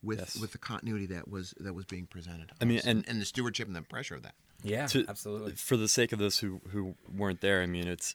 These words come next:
Speaker 2: it was very evident to me that First Lutheran was happy to be selling this property to us.
Speaker 3: Right.
Speaker 2: They were happy that we were taking it.
Speaker 3: Yeah.
Speaker 2: Um, they were happy with the deal that had been struck, you know, which, which I think just is, is so important and just speaks volumes.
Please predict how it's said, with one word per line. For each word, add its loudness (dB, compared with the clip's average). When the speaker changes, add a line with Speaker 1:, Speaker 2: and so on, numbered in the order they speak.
Speaker 2:
it -12
was -10
very 8
evident 2
to -4
me 0
that -4
First -4
Lutheran -4
was -4
happy -6
to -8
be -10
selling -8
this -10
property -10
to -12
us. -8
Speaker 3:
Right. -6
Speaker 2:
They 0
were 0
happy -2
that -6
we -8
were -10
taking -8
it. -14
Speaker 3:
Yeah. -10
Speaker 2:
Um, -6
they -2
were -4
happy -2
with -8
the -6
deal -6
that -10
had -12
been -6
struck, -6
you -6
know, -4
which, -6
which -4
I -4
think -4
just -6
is, -4
is -4
so 0
important -6
and -8
just -6
speaks -10
volumes. -10